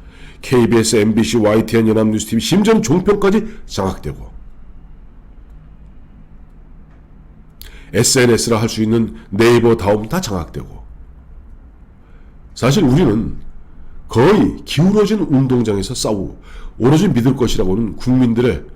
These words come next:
분노와 국민들의 심판 의지밖에 없는 겁니다. 이런 상태에서 혹여라도 우리 내부에서 안철수, 윤석열, 홍준표 이들이 각계 약진하고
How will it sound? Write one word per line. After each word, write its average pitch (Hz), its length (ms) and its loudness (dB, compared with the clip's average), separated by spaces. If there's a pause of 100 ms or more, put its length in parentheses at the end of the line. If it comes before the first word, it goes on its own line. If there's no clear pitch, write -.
(140)
분노와 98 540 -2 (760)
국민들의 123 500 2
심판 175 380 -4
의지밖에 110 460 -2
없는 65 220 -10
겁니다. - 380 -16 (480)
이런 143 200 4
상태에서 139 500 0
혹여라도 170 640 -2 (380)
우리 123 180 2
내부에서 107 680 0 (340)
안철수, 117 540 0
윤석열, 107 480 0
홍준표 107 440 -2
이들이 160 360 0 (220)
각계 180 380 -2
약진하고 101 640 0